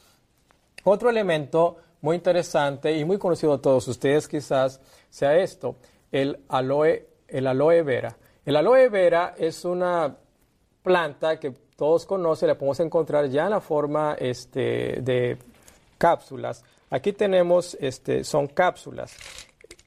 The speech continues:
Podemos hacer varias cosas con las cápsulas. Eh, podemos partir la cápsula y partir varias cápsulas y entonces hacer un gel, congelarlo,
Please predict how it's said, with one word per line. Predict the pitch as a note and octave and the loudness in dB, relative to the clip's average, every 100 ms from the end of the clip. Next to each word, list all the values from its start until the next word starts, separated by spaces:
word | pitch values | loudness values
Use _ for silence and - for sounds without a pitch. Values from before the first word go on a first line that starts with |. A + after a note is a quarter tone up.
| _ _ A#4+ A4+ A4+ - _ _ _ _ _ - | _ _ -20 -20 -20 -20 _ _ _ _ _ 0
Podemos | D#3+ A#3 B3 | 4 4 2
hacer | G3+ - F3+ | -2 0 2
varias | E3 E3 | 2 2
cosas | D#3+ D#3+ D3 | -2 -4 -4
con | C#3 | -4
las | A#2+ - | -4 -2
cápsulas. | D3+ D#3 - A#2+ A#2 - _ _ _ _ _ - | 0 0 -4 -12 -12 -14 _ _ _ _ _ -4
Eh, | C3+ C3+ C3+ - | -2 -2 -4 -4
podemos | C#3 D#3 A3 B3 - - - | 0 2 2 0 -2 -20 -6
partir | - C3 - B3 | -2 -2 -2 -6
la | G#3+ - | -6 -2
cápsula | C3 A2+ - C3 G#3+ - _ _ _ - | -4 -4 -8 -10 -10 -10 _ _ _ -6
y | |
partir | C3 C3 - F3 | 0 0 0 -4
varias | E3 A3+ G#3 | 0 0 -2
cápsulas | - D#3 - - B2+ C3 D#3+ - _ _ _ _ | 0 0 0 -6 -2 0 0 -6 _ _ _ _
y | - | -4
entonces | F#3 F3+ F#3+ F3 - F3+ - | -4 2 2 2 -2 -4 -2
hacer | D3+ C#3 D#3 D#3 | -2 0 0 2
un | E3 | 0
gel, | - - D#3 A#2+ A#2 _ _ _ _ _ _ - | -4 0 0 0 -6 _ _ _ _ _ _ 0
congelarlo, | F#3+ A3+ - G#3+ G#3 E3 C#3 C#3 D3 | 0 0 -4 -2 2 2 2 -2 -4